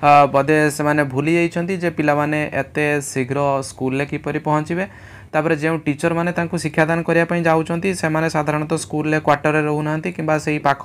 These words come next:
ନିଜ ଗାଁରେ ଆପଏଣ୍ଟମେଣ୍ଟ ମଧ୍ୟ ପାଇନାହାନ୍ତି। ସେମାନେ, ସେମାନଙ୍କ ମଧ୍ୟରୁ ଅନେକ କିଛି ଅଛନ୍ତି ଯେଉଁମାନେ କି ବସ୍ରେ ମଧ୍ୟ ଯାତ୍ରା କରୁଛନ୍ତି। ତ ଏତେ ଶୀଘ୍ର ସକାଳୁ ବସ୍ ପାଇବା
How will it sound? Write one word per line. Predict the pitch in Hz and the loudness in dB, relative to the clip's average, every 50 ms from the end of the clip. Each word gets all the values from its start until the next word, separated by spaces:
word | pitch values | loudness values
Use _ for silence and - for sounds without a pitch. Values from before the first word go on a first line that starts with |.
| 151 147 | -4 -2
ନିଜ | 143 143 139 147 | -2 -2 -2 -2
ଗାଁରେ | 147 139 139 131 131 135 139 143 | -2 0 2 2 4 4 4 2
ଆପଏଣ୍ଟମେଣ୍ଟ | 131 135 143 135 135 135 135 135 135 | 0 0 -2 -2 -2 -2 -4 -4 -4
ମଧ୍ୟ | 135 135 131 139 170 233 - - - - - - - | -4 -6 -4 -4 -6 -6 -8 -12 -20 -20 -18 -4 2
ପାଇନାହାନ୍ତି। | 160 156 151 151 139 120 113 110 104 - 139 - - - - - - - - - | 4 4 4 4 2 -2 -4 -4 -6 -8 -12 -14 -16 -20 -20 -20 -20 -20 -14 -4
ସେମାନେ, | - 156 147 156 160 170 175 160 | 2 4 6 6 8 6 6 4
ସେମାନଙ୍କ | - - 160 160 160 165 156 170 | 4 2 2 4 4 2 2 2
ମଧ୍ୟରୁ | 165 165 151 160 165 165 175 165 | 2 2 4 4 4 4 6 4
ଅନେକ | 156 156 160 165 156 | 4 4 2 2 0
କିଛି | 160 156 - 165 | -2 -4 0 0
ଅଛନ୍ତି | 147 143 - 147 143 160 190 175 | 0 0 0 -2 -2 -2 -2 -2
ଯେଉଁମାନେ | 165 156 151 147 143 147 147 | -2 -2 -2 -2 -2 -2 -4
କି | 143 - 170 170 | -4 -2 -2 -2
ବସ୍ରେ | 160 147 143 139 143 139 - - 151 | 0 0 2 2 2 2 2 0 -2
ମଧ୍ୟ | 147 147 139 135 143 147 143 | -2 -2 -2 0 -2 -2 0
ଯାତ୍ରା | 139 139 135 135 139 139 | 0 0 0 2 0 0
କରୁଛନ୍ତି। | 131 139 135 131 123 135 135 135 175 190 - - - - - - - - - | 0 0 -2 -2 -2 -4 -6 -4 -4 -8 -8 -10 -20 -20 -20 -20 -16 -6 -2
ତ | 156 156 147 - | 0 0 2 2
ଏତେ | 147 143 151 170 165 | 0 2 2 0 0
ଶୀଘ୍ର | - 170 156 151 165 175 175 175 175 170 | 0 -2 0 2 4 4 4 6 4 2
ସକାଳୁ | - 165 147 147 160 156 165 165 | 2 0 0 2 4 4 4 4
ବସ୍ | 156 143 147 147 156 151 - - | 2 4 4 4 4 2 0 -2
ପାଇବା | - 143 139 143 143 147 151 | 0 2 2 2 2 2 2